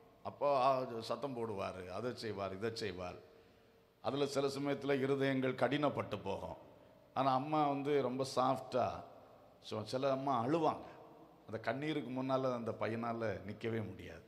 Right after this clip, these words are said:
திருந்திடுவான். கர்த்தருக்கு ஸ்தோத்திரம். அப்ப பாருங்கள், இந்த ஒரு எல்லா செயல்பாடுகள் இருக்க வேண்டும்.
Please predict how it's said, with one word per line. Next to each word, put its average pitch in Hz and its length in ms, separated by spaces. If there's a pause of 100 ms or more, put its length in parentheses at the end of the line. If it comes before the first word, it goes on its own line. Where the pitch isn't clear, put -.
திருந்திடுவான். 107 560 (720)
கர்த்தருக்கு 110 340 (140)
ஸ்தோத்திரம். 107 380 (460)
அப்ப 151 180
பாருங்கள், 175 640 (580)
இந்த 170 340
ஒரு 151 240 (720)
எல்லா 175 260
செயல்பாடுகள் 180 1040
இருக்க 131 320
வேண்டும். 110 440